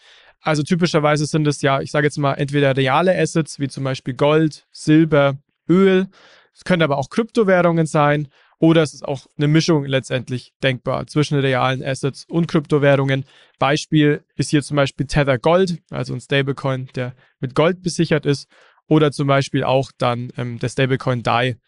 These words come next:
den sicherlich auch die meisten von euch kennen. Ja, zu guter Letzt gibt's dann noch algorithmische Stablecoins, die sind wirklich ganz anders als Fiat-Backed und Asset-Backed Stablecoins. Die sind generell ungedeckt.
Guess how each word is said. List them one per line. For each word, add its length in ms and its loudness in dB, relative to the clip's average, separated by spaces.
den 120 -6
sicherlich 460 -6
auch 220 -6
die 60 -6
meisten 300 -6
von 200 -12
euch 280 -10
kennen. 280 -6
Ja, 160 2
zu 140 0
guter 180 4
Letzt 240 2
gibt's 160 -2
dann 160 2
noch 200 -2
algorithmische 640 2
Stablecoins, 640 0
die 120 0
sind 200 -2
wirklich 240 -2
ganz 240 -4
anders 400 -2
als 240 -8
Fiat-Backed 640 -2
und 120 -10
Asset-Backed 500 -2
Stablecoins. 600 -2
Die 120 -2
sind 220 -2
generell 560 2
ungedeckt. 800 2